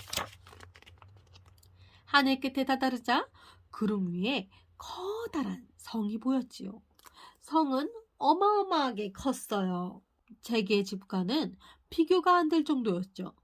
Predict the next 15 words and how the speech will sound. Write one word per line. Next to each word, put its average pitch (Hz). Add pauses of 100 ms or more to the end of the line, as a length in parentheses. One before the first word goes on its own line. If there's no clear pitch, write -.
(1120)
커다란 220
성 247
앞에는 233 (400)
커다란 403
아주머니가 330 (200)
마당을 208
쓱쓱 208 (440)
싹싹 - (180)
쓸고 208
있었어요. 220 (800)
잭은 311 (220)
커다란 370
아주머니에게 277
다가가 214 (120)
인사했어요. 247